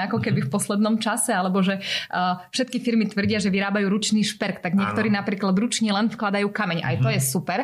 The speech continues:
Speaker 1: ale tak je to celkom odlišná technika ako toto, alebo ručne sa vyrobí, a, nejaká maketka a odlieva sa podľa
Speaker 2: Mhm,
Speaker 1: nej.
Speaker 2: mhm.
Speaker 1: Tak maketka je ručne, hej, ale
Speaker 2: Áno.
Speaker 1: potom je tisíc rovnakých šperkov.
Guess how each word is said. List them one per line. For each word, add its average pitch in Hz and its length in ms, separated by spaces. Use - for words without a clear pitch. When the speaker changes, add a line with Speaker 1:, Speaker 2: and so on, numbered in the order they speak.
Speaker 1:
ale 185 160
tak 202 160
je 233 100
to 220 220
celkom 262 320
odlišná 220 520
technika 220 440
ako 196 320
toto, 196 200
alebo 175 440
ručne 226 360
sa 208 120
vyrobí, 185 600
a, 165 220
nejaká 180 440
maketka 240 720
a - 180
odlieva 214 400
sa 175 140
podľa 180 280
Speaker 2:
Mhm, 180 80
Speaker 1:
nej. 170 100
Speaker 2:
mhm. - 60
Speaker 1:
Tak 160 120
maketka 190 360
je 220 160
ručne, 180 420
hej, 202 140
ale 196 160
Speaker 2:
Áno. 202 120
Speaker 1:
potom 214 120
je 196 140
tisíc 208 220
rovnakých 190 420
šperkov. 185 440